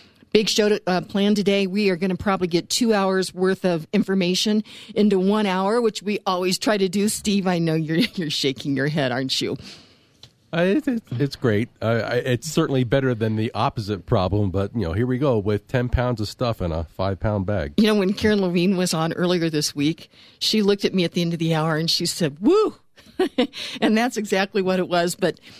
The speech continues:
Speaker 1: uh, you know, want to just get all this information out to you and, uh, have a little fun and a little inspiration. Several things, though. Today, I'll, uh, we're gonna go through,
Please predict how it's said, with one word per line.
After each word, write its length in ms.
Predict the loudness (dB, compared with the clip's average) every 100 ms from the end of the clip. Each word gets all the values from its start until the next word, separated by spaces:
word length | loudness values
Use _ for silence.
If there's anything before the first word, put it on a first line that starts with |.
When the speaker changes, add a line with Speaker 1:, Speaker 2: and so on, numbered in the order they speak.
| -20 -2
Speaker 1:
uh, 220 | 2 2
you 100 | 2
know, 240 | 2 0 -2
want 280 | -2 2 2
to 60 | 0
just 300 | -2 -4 -2
get 120 | 0
all 120 | 0
this 160 | 0 -2
information 540 | -2 0 0 0 0
out 160 | 0 -2
to 140 | 0
you 200 | 2 4
and, 220 | 4 2 0
uh, 120 | 0
have 160 | 0
a 40 | 0
little 220 | 0 -2
fun 420 | -2 0 2 0
and 180 | -2 -2
a 40 |
little 240 | 0 0 0
inspiration. 840 | -2 -2 -2 0 0 0 0 0 -2 -14 -20 -14 -14 -8
Several 500 | -2 2 2 2 -2
things, 400 | 0 0 0 0
though. 160 | -2 -2
Today, 560 | -2 0 2 2 2 0
I'll, 260 | 0 -2 -2
uh, 240 | -2 -2
we're 100 | -2
gonna 160 | 0 2
go 120 | 2
through, 360 | 0 2 2